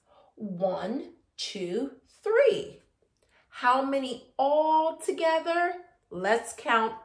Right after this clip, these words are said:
all together. One, two,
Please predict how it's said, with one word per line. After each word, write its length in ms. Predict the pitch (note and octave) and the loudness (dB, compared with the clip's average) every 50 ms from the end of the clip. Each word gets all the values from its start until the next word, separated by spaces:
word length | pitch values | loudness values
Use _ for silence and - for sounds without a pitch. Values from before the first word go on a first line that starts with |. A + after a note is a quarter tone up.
| - _ | -20 _
all 300 | - - C#3 D#3 E3+ F3 | -12 -8 -6 -6 -6 -6
together. 680 | F3 - - G3+ G3+ F#3 F#3 F3+ - A2+ - - - - _ _ _ _ _ _ _ _ _ _ _ - | -8 -10 -8 -2 -2 -2 -2 -2 -6 -10 -12 -12 -14 -18 _ _ _ _ _ _ _ _ _ _ _ 0
One, 320 | D#4+ F#4+ F4 A#3 F3 - - - - - - _ _ _ _ _ _ _ _ | 2 2 2 2 0 -4 -8 -12 -16 -20 -20 _ _ _ _ _ _ _ _
two, 600 | - - - G#4 G4+ - E4+ C4+ C4 C4+ C#4 C4+ | -10 -4 0 0 2 4 4 4 2 2 0 -2